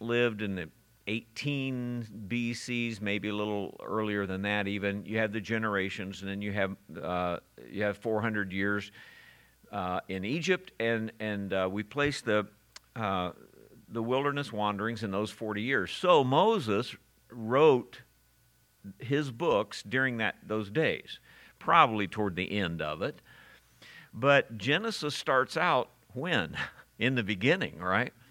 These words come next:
So he's describing, he, he's writing in the fourteen hundreds B C, but what, he's describing what? He's describing things long before that.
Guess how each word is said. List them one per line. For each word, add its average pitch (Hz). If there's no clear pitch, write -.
So 127
he's 185
describing, 135
he, 143
he's 143
writing 143
in 110
the 107
fourteen 127
hundreds 104
B 95
C, 160
but 107
what, 110
he's 117
describing 131
what? 127
He's 95
describing 131
things 101
long 104
before 87
that. 101